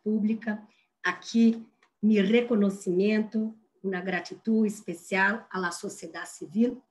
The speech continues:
por la solicitud de esta audiencia sobre el derecho al matrimonio igualitario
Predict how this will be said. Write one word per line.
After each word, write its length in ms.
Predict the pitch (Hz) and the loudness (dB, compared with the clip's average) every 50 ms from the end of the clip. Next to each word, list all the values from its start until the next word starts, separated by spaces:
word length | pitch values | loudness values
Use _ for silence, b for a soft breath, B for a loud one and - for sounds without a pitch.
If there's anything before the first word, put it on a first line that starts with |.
| _ | _
por 140 | - 180 170 | -12 -10 -8
la 120 | 170 165 160 | -8 -8 -10
solicitud 600 | - - 190 180 - - 190 185 - - 202 185 | -10 -10 -10 -10 -10 -10 -12 -12 -6 -4 -4 -4
de 160 | 180 185 185 | -2 -2 -2
esta 220 | 180 185 - 185 160 | -4 -4 -6 -10 -10
audiencia 580 | 160 160 170 180 190 208 220 220 - - 208 | -8 -6 -4 -4 -2 0 -2 -2 -4 -6 -12
sobre 320 | - - - 180 170 185 180 | -12 -10 -12 -10 -6 -6 -6
el 80 | 170 | -4
derecho 380 | 170 180 175 196 214 208 - 208 | -4 -2 0 0 0 0 -4 -8
al 80 | 175 | -8
matrimonio 420 | 170 170 - 180 175 170 170 165 160 | -8 -10 -8 -10 -10 -10 -10 -10 -10
igualitario 540 | 170 175 160 160 156 _ 175 165 160 - | -10 -8 -8 -8 -8 _ -8 -8 -8 -10